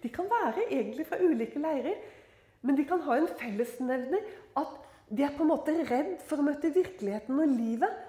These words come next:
akkurat som det skulle, at ikke Gud takler det, eller det skulle kollidere med Gud, med Bibelen og deres egen tro,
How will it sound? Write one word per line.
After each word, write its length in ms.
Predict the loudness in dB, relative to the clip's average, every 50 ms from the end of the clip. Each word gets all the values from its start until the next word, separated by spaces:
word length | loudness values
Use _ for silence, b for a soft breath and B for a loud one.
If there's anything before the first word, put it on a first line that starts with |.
| -2 -2 -2
akkurat 300 | 0 2 0 0 4 6
som 140 | 6 6 6
det 120 | 4 0 0
skulle, 300 | -2 0 0 2 4 4 2 2 -2 -10 -14 0 2
at 140 | 2 6 6 6
ikke 200 | 6 6 2 2 4
Gud 220 | 2 2 2 0 -2
takler 400 | -10 -14 -14 -10 -2 0 2 2 4
det, 100 | 4 4 4
eller 180 | 4 4 4 2
det 100 | 2 0 0
skulle 240 | 0 2 2 2 2 2
kollidere 640 | 0 2 2 2 2 4 4 4 4 4 4 2 4
med 440 | 4 4 4 2 0 -8 -10 -6 -4
Gud, 320 | 0 4 8 8 8 8 8 6
med 180 | 4 4 2
Bibelen 460 | 0 0 -2 0 4 6 6 6 6 B B B B B B B B -20 -16 0 2
og 120 | 2 4 4
deres 240 | 2 2 2 2 2
egen 220 | 2 4 4 2 2
tro, 120 | 0 0